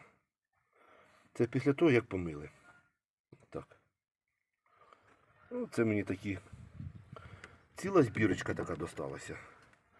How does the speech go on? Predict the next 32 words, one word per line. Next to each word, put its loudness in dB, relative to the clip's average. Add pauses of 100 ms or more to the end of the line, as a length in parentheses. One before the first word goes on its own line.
(420)
Я 2
купив 4
давно, 4 (120)
так 4
вона 0
і 0
стоїть -6
у -4
мене. -10
В -12
мене -10
ціла 2
збірка, -4
п'ять 0
штук. -12 (920)
Один 4
акумулятор 2
нормальний 8
був, -2 (420)
а 0
один 4
оце 0
так. -6 (680)
Так 2
вона -2
в -2
мене -2
стоїть. -10
Ну, -6
ну -2
видно, -4
бачите? -4